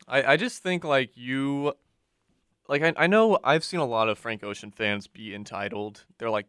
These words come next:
"He's awful because he's not giving us new music or whatever." You're not entitled to that.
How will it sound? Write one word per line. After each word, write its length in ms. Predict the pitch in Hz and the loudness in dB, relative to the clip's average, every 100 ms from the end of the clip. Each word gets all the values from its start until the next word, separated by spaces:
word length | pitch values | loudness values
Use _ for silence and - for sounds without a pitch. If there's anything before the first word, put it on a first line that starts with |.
| _ | _
"He's 180 | 147 139 | -4 4
awful 380 | 127 123 127 | 6 6 0
because 240 | 107 123 120 | -4 -10 -10
he's 100 | 120 | -4
not 160 | 113 | -4
giving 220 | 107 110 107 | 0 0 0
us 120 | - - | -4 -12
new 200 | 113 110 | -8 -6
music 400 | 107 104 104 101 | -4 -6 -6 -6
or 60 | |
whatever." 260 | 104 104 98 | -2 -2 -2
You're 160 | 110 165 | -2 0
not 100 | 160 | -2
entitled 340 | 123 123 117 | -2 -2 -2
to 60 | 110 | -4
that. 280 | 107 101 | -4 -4